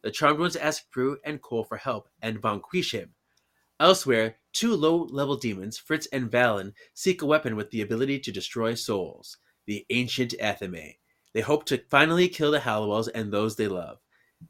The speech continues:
They acquire the Athame, then steal shillelaghs from leprechauns in order to handle, handle its power. <laughs> Fritz is killed by Piper in a confrontation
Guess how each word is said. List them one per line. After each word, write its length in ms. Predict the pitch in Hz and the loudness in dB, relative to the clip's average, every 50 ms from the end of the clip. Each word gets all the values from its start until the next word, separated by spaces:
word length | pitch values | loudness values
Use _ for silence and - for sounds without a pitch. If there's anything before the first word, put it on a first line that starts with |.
| _ - | _ -2
They 80 | 113 110 | 0 0
acquire 400 | 104 - - 156 175 208 208 180 | 0 0 2 4 6 8 8 6
the 200 | 139 135 117 101 | 6 4 2 2
Athame, 540 | 92 98 - - 98 98 92 92 95 104 - _ _ _ _ | 0 -4 -8 -8 -8 -8 -8 -8 -10 -12 -14 _ _ _ _
then 140 | 123 139 147 | -2 -2 -2
steal 280 | - - - 156 160 | -4 0 2 4 4
shillelaghs 680 | 156 - 151 127 120 143 190 202 147 110 98 95 110 - | 4 4 4 4 8 10 10 10 8 6 2 -4 -4 -2
from 160 | - 117 110 | -2 0 2
leprechauns 560 | 127 147 - 120 - - 104 95 104 104 - - - - _ | 0 0 -2 -4 -6 -6 -4 -4 -4 -6 -8 -10 -16 -14 _
in 80 | - 135 | -2 0
order 200 | 123 120 120 113 | 2 2 0 0
to 120 | - 156 | -2 -4
handle, 340 | 123 117 107 107 104 107 117 - - | -2 -2 -2 -2 -2 -2 -4 -6 -6
handle 360 | - - 120 127 117 110 - | -6 -6 -4 -2 -2 -2 -4
its 160 | - 123 - - | -4 -8 -12 -10
power. 580 | - 123 127 135 143 123 107 78 95 160 - - - 180 - - | -2 2 4 4 4 4 2 -2 -4 -8 -10 -10 -12 -8 -2 -2
<laughs> 920 | 339 - - 359 349 349 359 240 - _ 240 254 240 214 185 143 120 107 - _ _ _ _ _ _ _ - - _ _ _ _ | -2 0 0 -4 -4 -4 -8 -12 -8 _ -6 -4 -4 -4 -4 -6 -10 -12 -16 _ _ _ _ _ _ _ -20 -20 _ _ _ _
Fritz 280 | _ - 175 196 185 - | _ 2 4 4 4 0
is 180 | - 160 143 - | -2 -4 -4 -4
killed 300 | - - - 202 214 202 | -2 2 4 4 6 6
by 100 | 190 175 | 6 4
Piper 260 | 170 160 143 127 139 135 | 6 4 2 2 2 0
in 160 | - 131 120 | 0 0 -2
a 40 | 117 | -2
confrontation 640 | 113 - 135 131 127 - 127 135 131 117 - 127 | -2 -2 -2 -2 -2 -4 -4 -4 -4 -2 -2 -6